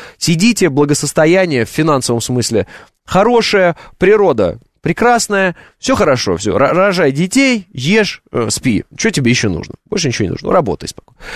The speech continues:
И тут вдруг выясняется, что, э, ты ошибся, потому что, м, потому что мир тесный, вот потому что весь мир, э, сегодня,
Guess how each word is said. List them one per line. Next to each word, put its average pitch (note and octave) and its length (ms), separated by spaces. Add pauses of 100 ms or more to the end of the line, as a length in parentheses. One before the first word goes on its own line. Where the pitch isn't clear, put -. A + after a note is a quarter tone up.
(200)
И F#3 100
тут A3 240
вдруг G#3+ 360 (120)
выясняется, F#3 720
что, F3+ 840
э, D3 540 (200)
ты F3 120
ошибся, D#3 480
потому B2+ 460
что, D3 360 (640)
м, A2 360 (2250)
потому E3 320
что C#3 160
мир F3 180
тесный, E3+ 400
вот A#2 240 (220)
потому F3 420
что F3 320 (240)
весь C#3+ 460
мир, E3+ 440 (280)
э, A2+ 500 (480)
сегодня, B2+ 800